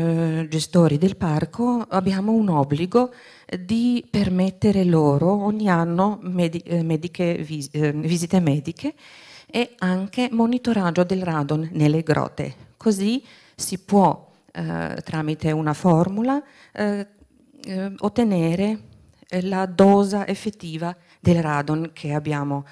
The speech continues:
eh, assorbito durante l'anno. Eh, noi abbiamo fatto un passo un po' più avanti anche l'anno scorso, ho concluso uno studio degli, eh, funzionamenti del polmoni,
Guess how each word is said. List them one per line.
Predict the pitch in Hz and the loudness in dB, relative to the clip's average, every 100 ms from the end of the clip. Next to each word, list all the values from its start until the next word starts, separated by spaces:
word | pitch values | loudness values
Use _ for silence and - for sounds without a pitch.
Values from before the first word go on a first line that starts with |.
| - - | -20 -14
eh, | 143 - | -14 -8
assorbito | 151 - 156 139 131 151 | -8 -2 -2 -2 -6 -6
durante | 147 147 135 139 151 | -4 -6 -6 -8 -8
l'anno. | 139 - 135 139 - _ _ _ _ _ | -8 -10 -12 -14 -16 _ _ _ _ _
Eh, | - 185 185 | -8 -6 -2
noi | 277 311 | 0 0
abbiamo | 220 208 196 196 180 | 0 0 0 0 0
fatto | 208 208 | 0 0
un | 202 196 | -2 0
passo | 220 196 - 190 | 0 0 0 -4
un | |
po' | 175 190 | -2 -4
più | 214 254 | -2 0
avanti | 240 214 214 233 277 | 2 2 2 0 0
anche | 202 180 196 | 0 0 0
l'anno | 180 170 | 0 0
scorso, | 202 - 196 170 175 262 | -2 0 2 2 -2 -4
ho | 269 202 | -2 -4
concluso | - 180 - 190 180 175 | -2 -2 0 0 2 0
uno | 170 175 165 165 | 0 0 0 -2
studio | - 190 175 156 156 - - - | -6 -8 -2 0 -2 -6 -20 -20
degli, | 156 170 165 156 147 151 _ _ _ - | -6 -6 -4 -4 -4 -6 _ _ _ -10
eh, | 156 151 147 151 - - _ | -6 -4 -4 -8 -14 -20 _
funzionamenti | - 180 160 180 175 190 196 175 | -8 -6 -4 -4 -4 -6 -8 -10
del | 165 | -10
polmoni, | - 202 190 156 143 147 208 | -4 -2 0 0 2 0 -2